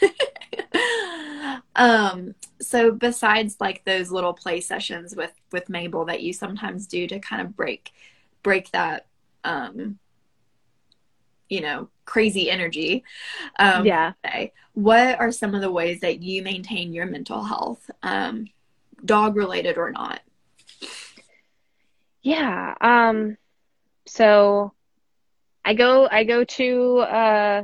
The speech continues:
Speaker 2: was weekly. I'm now every other week therapy. Um, uh, started that in the fall. Um,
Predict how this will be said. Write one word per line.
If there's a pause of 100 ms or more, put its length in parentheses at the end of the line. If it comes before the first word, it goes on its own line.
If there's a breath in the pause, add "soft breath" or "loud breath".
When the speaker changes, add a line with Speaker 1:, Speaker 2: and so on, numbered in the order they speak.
Speaker 2:
was
weekly.
I'm
now
every
other
week
therapy.
Um, (100)
uh,
started (520)
that (140)
in (300)
the (240)
fall.
Um,